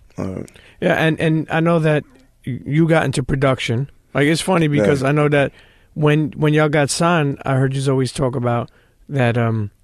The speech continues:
Speaker 2: you didn't have a lot of money.
Speaker 1: Yeah.
Speaker 2: So you couldn't afford these producers that were charging, like, twenty-five. Who, who were some of the producers that you would've wanted at that time?
Speaker 1: Um, we,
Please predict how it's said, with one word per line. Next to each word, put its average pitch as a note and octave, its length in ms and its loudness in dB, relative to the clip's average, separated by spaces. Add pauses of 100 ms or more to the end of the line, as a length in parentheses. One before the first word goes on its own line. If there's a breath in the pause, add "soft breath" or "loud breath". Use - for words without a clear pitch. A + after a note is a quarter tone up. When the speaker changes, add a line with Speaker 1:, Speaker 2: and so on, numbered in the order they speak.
Speaker 2:
you D#3 260 -4
didn't D#3+ 120 2
have D#3+ 140 2
a D3 60 -2
lot C#3 180 2
of B2+ 60 0
money. C#3 380 0 (240)
Speaker 1:
Yeah. F#2 340 -6
Speaker 2:
So - 140 -2
you E3 60 2
couldn't F3 180 2
afford F3+ 340 2
these D#3 160 -2
producers D3 800 -2 (180 soft breath)
that C3 120 0
were C3+ 80 0
charging, C#3+ 360 0
like, B2+ 200 -2
twenty-five. D3 600 -2
Who, D3+ 160 -2
who F#3+ 240 2
were F4 80 2
some B3+ 180 -2
of C#4 60 -4
the B3 60 -8
producers F#3+ 440 -4
that E3 180 0
you E3+ 60 0
would've G3+ 200 2
wanted B2+ 240 0
at A#2+ 80 -4
that B2 160 -4
time? A#2+ 240 -2 (300)
Speaker 1:
Um, A2+ 260 -2
we, C3 140 0